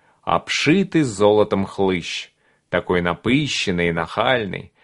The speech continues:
что мне самому стало противно. "Не морщитесь", предупредил оператор. "Что-нибудь не в порядке?"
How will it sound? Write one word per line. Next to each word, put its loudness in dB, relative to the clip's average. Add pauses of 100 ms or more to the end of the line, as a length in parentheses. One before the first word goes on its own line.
(160)
что 0
мне -2
самому 2
стало 0 (180)
противно. -4 (1200)
"Не 0
морщитесь", -2 (300)
предупредил 2
оператор. 0 (560)
"Что-нибудь 0
не -2
в -12
порядке?" 0